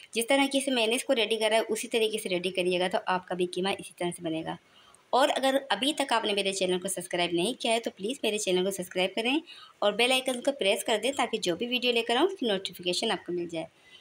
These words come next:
इस वीडियो को ज़्यादा से ज़्यादा लाइक करिएगा और शेयर करिएगा अपनी फैमिली के साथ और अपने दोस्तों के साथ। अगर आपको आज के कीमे की रेसिपी पसंद आई है तो प्लीज़ प्यारा सा कमेंट्स करके ज़रूर बताइएगा कि आपको आज की रेसिपी कैसी लगी। तो चलती हूँ,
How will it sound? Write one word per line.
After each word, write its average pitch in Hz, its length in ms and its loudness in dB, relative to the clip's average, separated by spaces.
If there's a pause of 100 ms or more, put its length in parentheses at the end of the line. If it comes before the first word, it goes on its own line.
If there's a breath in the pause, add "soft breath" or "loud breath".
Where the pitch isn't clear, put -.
(140)
इस 359 220 2
वीडियो 214 340 6
को 202 200 2
ज़्यादा 202 320 4
से 269 140 2
ज़्यादा 196 300 4
लाइक 180 320 2
करिएगा 254 420 2
और 196 220 2
शेयर 180 300 2
करिएगा 160 400 -2 (380 loud breath)
अपनी 185 260 4
फैमिली 180 340 4
के 240 100 0
साथ 247 220 4
और 330 140 2
अपने 226 180 2
दोस्तों 175 300 0
के - 120 -8
साथ। 151 200 -4 (460 soft breath)
अगर 269 240 4
आपको 269 280 2
आज 240 160 4
के 226 120 -2
कीमे 214 240 0
की 196 120 -4
रेसिपी 190 340 -2
पसंद 214 320 0
आई 214 120 4
है 226 60 4
तो 233 120 0
प्लीज़ 277 320 -2
प्यारा 196 240 4
सा 220 80 0 (100)
कमेंट्स 196 260 0
करके 214 300 -2
ज़रूर 208 220 0
बताइएगा 185 540 2 (400 loud breath)
कि 240 80 -2 (100)
आपको 208 300 2
आज 185 200 0
की 202 100 -4
रेसिपी 180 320 -2
कैसी 190 280 -2
लगी। 151 300 -10 (480 soft breath)
तो 214 100 -2
चलती 294 380 4
हूँ, 311 200 4